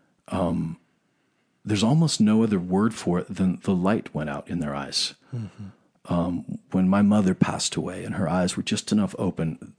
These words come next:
Speaker 1: there was no more light. And I, look, there wasn't a light, like, that wasn't, like, light coming out, but I just, you just knew.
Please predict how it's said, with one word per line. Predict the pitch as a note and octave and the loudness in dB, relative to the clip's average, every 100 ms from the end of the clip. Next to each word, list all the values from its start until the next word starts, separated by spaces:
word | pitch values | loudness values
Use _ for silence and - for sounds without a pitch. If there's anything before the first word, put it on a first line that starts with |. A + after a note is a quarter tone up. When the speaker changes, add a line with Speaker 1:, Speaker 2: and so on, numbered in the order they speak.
| _ | _
Speaker 1:
there | G2+ | 0
was | G2 - | 0 2
no | G#2+ | 4
more | G#2+ F#2+ F2+ | 6 4 0
light. | F#2 F2+ F#2+ - | 0 0 0 2
And | C#3 | 4
I, | |
look, | G3+ - C3+ | 4 2 0
there | - | 2
wasn't | C3 F3+ A2+ | 2 2 2
a | F2+ | 0
light, | F#2+ E2 G2+ A2+ | -4 -4 -4 -4
like, | A2 | -2
that | G#2+ | -2
wasn't, | A#2 G#2 | -2 -4
like, | F#2 | -4
light | E2+ G2 - | -2 -2 -4
coming | - F#2+ G#2 | -4 0 0
out, | A2 | 0
but | - | -4
I | - A2 | -2 -2
just, | B2 - - - - - - - _ | -2 -4 -12 -20 -20 -20 -20 -20 _
you | - - | -2 0
just | A#2+ A#2+ - | 2 0 2
knew. | F#2 F#2+ F2+ - | 2 4 2 -2